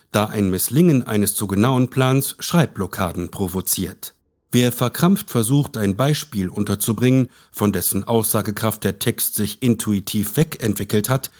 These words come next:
wird zwangsläufig verzweifeln. Blink Nummer sieben. Am besten schreibt es sich mit einer festen Struktur in einem festgelegten Rhythmus.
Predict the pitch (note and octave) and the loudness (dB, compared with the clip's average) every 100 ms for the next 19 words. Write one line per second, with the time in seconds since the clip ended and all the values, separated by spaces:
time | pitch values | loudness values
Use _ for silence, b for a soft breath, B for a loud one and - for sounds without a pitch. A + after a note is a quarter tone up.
0 | b b - E3+ - - E3+ D3+ - C3+ | b b 0 0 0 0 2 2 2 0
1 | A2 - G#2 - D3+ D#3+ - - - - | 0 -2 -6 -4 -4 -4 -4 -6 -8 -12
2 | - - _ _ _ _ _ _ _ _ | -14 -18 _ _ _ _ _ _ _ _
3 | _ _ _ _ _ D3+ E3+ D#3+ B2 B2+ | _ _ _ _ _ 4 4 4 2 4
4 | C#3 G2 E2+ - - _ _ _ _ _ | 2 -2 -8 -14 -20 _ _ _ _ _
5 | _ - B2+ B2+ G3+ - D3+ D3 B2 B2 | _ 0 2 4 2 2 0 2 0 -2
6 | - - A#2 - G#2 G#2 G2 F2 G#2+ - | -2 -2 -2 0 -2 0 -2 0 -2 -2
7 | - G#2+ - F#2+ - - D3+ D#3 A2+ G2 | -4 -8 -4 -4 -2 2 2 2 -2 -2
8 | F#2 - A#2+ - - G#2+ F#2+ - - A#2 | -2 0 0 -2 -2 -2 0 -4 0 0
9 | A2 F#2+ - - - - | 2 -2 -6 -6 -6 -6